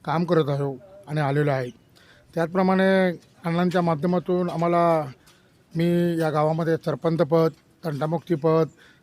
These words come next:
हिरकणीचे निमंत्रित संचालक, अनेक कामं मला, म्हणजे विविध पदावर मला काम करण्याची संधी मिळालेली आहे.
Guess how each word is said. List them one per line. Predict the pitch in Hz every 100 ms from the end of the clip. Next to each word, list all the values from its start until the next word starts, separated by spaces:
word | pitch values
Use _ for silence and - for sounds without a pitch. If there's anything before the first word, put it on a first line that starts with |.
| _ 165
हिरकणीचे | 156 151 170 165 160
निमंत्रित | 156 165 160 156 165
संचालक, | 151 165 160 165 147 -
अनेक | 170 226 -
कामं | 165 170
मला, | 170 165
म्हणजे | 165 170 147
विविध | 151 165 175
पदावर | 160 160 160
मला | 156 156
काम | 151 156
करण्याची | 139 151 143 147
संधी | 147 143
मिळालेली | 143 139 135 127
आहे. | 113